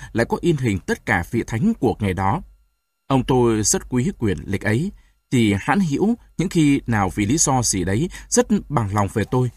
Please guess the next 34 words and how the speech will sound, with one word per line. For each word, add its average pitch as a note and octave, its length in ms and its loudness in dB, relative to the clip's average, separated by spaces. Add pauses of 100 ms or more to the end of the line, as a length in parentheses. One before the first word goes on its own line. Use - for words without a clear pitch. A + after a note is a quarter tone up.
(160)
ông B2 160 0
tôi A2+ 320 2
mới A2 280 0
cho C#3+ 120 -2
tôi G#2+ 100 -2
xem. G2+ 260 2 (760)
Còn A#2+ 180 2
tôi C3+ 280 2 (260)
thì B2 220 4
bao E3 180 2
giờ A#2 240 2
cũng D#3+ 400 -2
ngắm E3 260 2
nghía D3 200 0 (140)
những C#3+ 400 -2
hình A#2+ 200 0
màu G2+ 200 0
xám A#2+ 400 0
in C3+ 300 2
xít - 280 -2
nhau C3 300 0
nhỏ F2 240 0
xíu D3 380 0 (280)
và B2 280 6
rất F3+ 200 2
đáng C#3 140 0
yêu D3 180 0
đó. A#2+ 240 0 (540)
Với F#3 100 6
một G3 160 4
cảm G#2 180 2
giác F3 220 0 (180)
đặc B2 180 -2
biệt, G#2 160 0